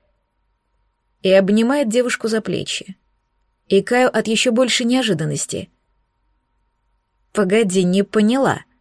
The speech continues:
То есть ты не только мою кофейню решил отжать себе, но и подругу?» Или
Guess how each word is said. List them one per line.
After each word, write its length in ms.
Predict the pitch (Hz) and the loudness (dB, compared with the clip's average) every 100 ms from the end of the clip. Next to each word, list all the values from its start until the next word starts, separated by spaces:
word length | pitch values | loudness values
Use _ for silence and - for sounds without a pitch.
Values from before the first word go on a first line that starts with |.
| _ _ _ _ _ | _ _ _ _ _
То 80 | 202 | 2
есть 200 | 196 - | 2 2
ты 60 | 214 | 2
не 120 | 214 | 2
только 380 | 269 277 - 226 | 0 0 2 4
мою 220 | 220 214 | 4 2
кофейню 500 | 220 202 170 156 185 | 0 0 0 0 0
решил 340 | 214 - 220 | 0 0 -2
отжать 360 | 226 202 214 202 | -2 0 0 -2
себе, 240 | - 196 | 0 2
но 80 | 202 | 2
и 80 | 208 | 2
подругу?» 640 | 196 196 226 320 247 170 _ _ _ _ _ _ _ _ _ _ - | 2 2 2 2 0 -2 _ _ _ _ _ _ _ _ _ _ -2
Или 480 | 208 233 233 233 | 2 4 4 2